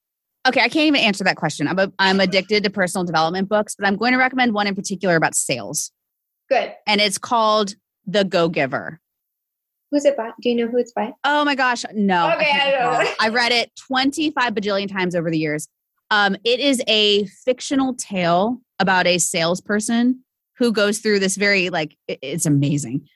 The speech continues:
Speaker 1: amazing story of how he discovers that sales is not for the money, sales is for service, and ends up getting wildly wealthy through that
Speaker 2: Oh, wow,
Speaker 1: realization.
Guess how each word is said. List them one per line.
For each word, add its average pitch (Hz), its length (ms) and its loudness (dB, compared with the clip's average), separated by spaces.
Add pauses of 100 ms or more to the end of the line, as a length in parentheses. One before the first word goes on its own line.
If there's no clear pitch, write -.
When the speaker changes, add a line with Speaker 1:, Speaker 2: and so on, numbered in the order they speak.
Speaker 1:
amazing 247 320 2
story 208 300 2
of 180 40 2
how 185 200 2
he 196 100 2
discovers 175 460 0
that 160 120 -6
sales 165 360 -2
is 160 80 0
not 156 160 0
for 170 80 -4
the 165 80 0
money, 156 260 2
sales 151 300 -2
is 143 80 -8
for 151 100 -6
service, 147 420 -2
and 151 80 0
ends 147 140 4
up 143 120 -2
getting 139 200 0
wildly 123 340 -4
wealthy 139 520 -6
through 170 100 2
that 151 160 2
Speaker 2:
Oh, - 40 -4
wow, - 20 0
Speaker 1:
realization. 160 420 2